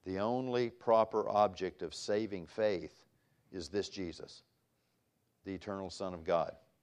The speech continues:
the anointed one, prophet, priest, and king, the one who's ruling and reigning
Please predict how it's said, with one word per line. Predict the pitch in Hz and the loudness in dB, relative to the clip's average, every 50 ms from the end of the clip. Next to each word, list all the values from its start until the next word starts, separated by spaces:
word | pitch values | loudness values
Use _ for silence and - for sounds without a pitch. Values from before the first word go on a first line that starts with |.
| _ _ _ _ _ _ _ _ | _ _ _ _ _ _ _ _
the | - 104 101 | -2 0 0
anointed | 95 101 104 110 113 107 95 95 85 80 | 2 2 2 2 2 2 0 -2 -4 -2
one, | 78 80 80 78 - - - | -2 -4 -4 -4 -4 -8 -6
prophet, | - - 113 104 95 - 90 - | 4 8 8 8 8 6 2 -8
priest, | - 104 98 95 - - - | -6 -6 -6 -6 -6 -10 -12
and | 85 82 - | -14 -14 -12
king, | - 101 92 85 71 69 67 _ _ _ _ _ _ _ _ _ _ _ _ _ _ _ - | -10 -10 -10 -10 -10 -14 -18 _ _ _ _ _ _ _ _ _ _ _ _ _ _ _ -10
the | 92 95 | -8 -6
one | 104 104 95 | -4 -4 -4
who's | 98 95 82 76 | -4 -6 -8 -6
ruling | 82 87 95 101 98 92 85 80 73 71 71 - _ - | -4 0 2 2 2 2 0 0 -4 -6 -12 -18 _ -16
and | - 78 80 80 | -14 -10 -8 -4
reigning | 87 87 92 92 85 80 76 69 | -4 -4 -4 -4 -6 -8 -10 -12